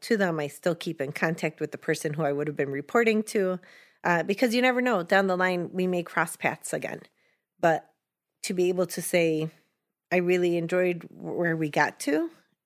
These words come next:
and I, I can't move forward, but, you know, if there's something I could do to support you in your search for this,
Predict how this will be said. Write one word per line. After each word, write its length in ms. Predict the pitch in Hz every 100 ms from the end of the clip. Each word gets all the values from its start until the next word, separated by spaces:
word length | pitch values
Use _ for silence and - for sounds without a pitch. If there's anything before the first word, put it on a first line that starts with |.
| _
and 560 | 165 156 147 147 147 139 - _ _ _ _ _ _ _
I, 180 | 151 147 -
I 100 | 151
can't 280 | - 160 -
move 160 | 170
forward, 460 | - 170 165 165 170 _ _ _ _ _ _ _ -
but, 300 | 147 131 - _ _ _
you 120 | 180
know, 200 | 147 147 -
if 200 | 143 -
there's 240 | 156 143
something 340 | - 151 151
I 80 | 139
could 140 | 139 147
do 100 | 147
to 180 | -
support 320 | - - 151 -
you 140 | 147
in 160 | 143 139
your 120 | 139
search 360 | - 131 135
for 360 | - - 147 143
this, 200 | 135 135